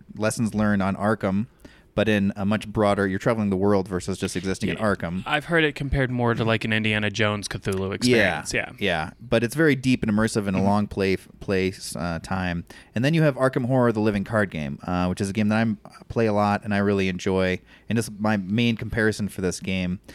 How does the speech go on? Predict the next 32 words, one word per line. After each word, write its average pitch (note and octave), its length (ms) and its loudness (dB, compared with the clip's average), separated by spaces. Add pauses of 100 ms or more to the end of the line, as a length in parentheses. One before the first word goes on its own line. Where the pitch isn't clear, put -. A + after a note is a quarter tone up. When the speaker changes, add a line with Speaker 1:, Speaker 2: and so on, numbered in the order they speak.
(300)
Speaker 1:
uh, G2 280 2
which B2+ 260 0
they B2 100 4
borrowed, B2+ 640 2 (480)
in B2 160 0
the B2+ 100 2
re-, B2+ 180 0
third D3+ 200 2
edition C#3 220 2
redesign, A2 320 2
they G2+ 60 2
borrowed A2 340 2
a G#2 40 2
lot F#2+ 380 0
from F2+ 320 -2
both G#2+ 260 4
of G2+ 100 -2
those F2+ 460 0
and A2 240 0
other G2+ 220 0
things F2+ 480 -4
to E2+ 480 -4 (200)
streamline G2+ 460 0
this F2 120 -6
game F2 160 -2
once F2 180 -4
again. F#2 460 -2 (480)
But A2+ 120 4
it A#2 100 0
is A2 120 2
still C3 580 2
a G2 640 2